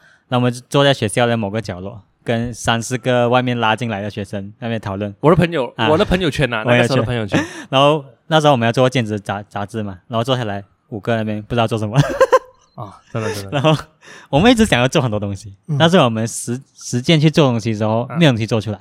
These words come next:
Speaker 2: 我觉得，我觉得是磨练来的，
Speaker 1: 嗯。
Speaker 2: 就是 le-，呃，leadership 是需要被 train 出来的。
Speaker 1: 嗯，嗯，嗯，嗯。
Speaker 3: 对。
Speaker 2: 就是说，你，你有，我有，我有 vision，我有，我知道我要做什么。
Speaker 1: 嗯。
Speaker 2: 可是我觉得我还在很年-，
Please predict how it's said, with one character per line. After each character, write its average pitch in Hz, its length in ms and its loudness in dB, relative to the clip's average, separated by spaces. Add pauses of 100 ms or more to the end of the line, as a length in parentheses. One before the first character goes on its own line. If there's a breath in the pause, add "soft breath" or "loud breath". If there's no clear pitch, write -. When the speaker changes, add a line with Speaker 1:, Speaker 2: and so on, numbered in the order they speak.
(200 soft breath)
Speaker 2:
我 175 120 4
觉 226 140 2
得， 220 220 -2
我 156 100 -2
觉 147 100 -2
得 175 160 2
是 202 460 -4 (480)
磨 120 240 -4
练 127 160 -4
来 107 100 -10
的， 101 220 -18
Speaker 1:
嗯。 123 80 0
Speaker 2:
就 - 0 -
是 147 320 -2 (100)
le-， 143 240 -6
呃， 127 260 -6 (100)
leadership 175 420 -2
是 180 60 -12
需 151 100 -6
要 123 160 0
被 135 140 -6
train 120 240 -6
出 127 100 -4
来 110 80 0
的。 101 60 -2
Speaker 1:
嗯， 101 100 -4
嗯， 107 80 -8
嗯， 101 80 -6
嗯。 - 20 -8
Speaker 3:
对。 - 140 -4
Speaker 2:
就 104 180 -8
是 147 160 -10
说， 120 240 -6 (100)
你， 135 320 -4
你 156 120 -2
有， 143 160 -2
我 139 140 0
有， 127 100 -2
我 131 140 -4
有 123 160 -2
vision， 127 360 -6
我 110 80 -4
有， 110 140 -4
我 113 80 -4
知 123 140 -8
道 165 200 -2
我 131 140 -4
要 113 80 -4
做 135 120 -4
什 123 60 -10
么。 101 160 -14 (100)
Speaker 1:
嗯。 101 120 -8 (140)
Speaker 2:
可 151 120 -2
是 214 240 -4 (400)
我 147 140 -4
觉 170 80 0
得 220 120 0
我 165 120 0
还 120 160 -6
在 170 140 -6
很 131 160 -12
年-， 110 120 -14